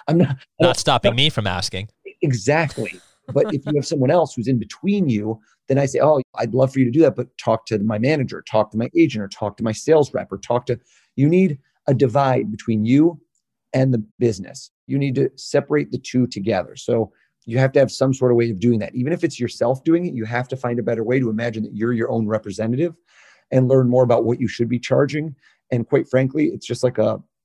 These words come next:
Speaker 1: microeconomics, Econ one oh one, where the curve, supply and demand, if you're hearing yes to everything and what you're selling is a service that's your time and everyone's saying yes, yes, yes, you're priced too low.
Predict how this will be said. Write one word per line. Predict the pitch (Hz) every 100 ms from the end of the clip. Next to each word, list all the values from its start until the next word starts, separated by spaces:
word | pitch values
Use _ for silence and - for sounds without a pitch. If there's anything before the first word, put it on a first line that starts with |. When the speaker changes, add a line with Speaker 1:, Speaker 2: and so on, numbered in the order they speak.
| _ -
Speaker 1:
microeconomics, | 107 123 135 123 123 117 120 139 -
Econ | 131 135 127
one | 123 120
oh |
one, | 110 117 139
where | 117
the | 98
curve, | - 123 135
supply | - - 131 127
and |
demand, | 113 117 135 151
if | -
you're | 117 147
hearing | 156 143 170 120 90
yes | 110 147 - - _
to | -
everything | 117 117 165 190 202 196 _ _ _ _ _
and | 135 123
what | 147
you're | 120
selling | - 135 135
is | 120
a | 101
service | - 120 117 143
that's | - 101
your | 107
time | - 113 139
and | 113
everyone's | 110 113 117
saying | 120 107
yes, | 117 -
yes, | 117 -
yes, | 143 -
you're | 123
priced | 147 - 135 131
too | - 120
low. | 101 110 71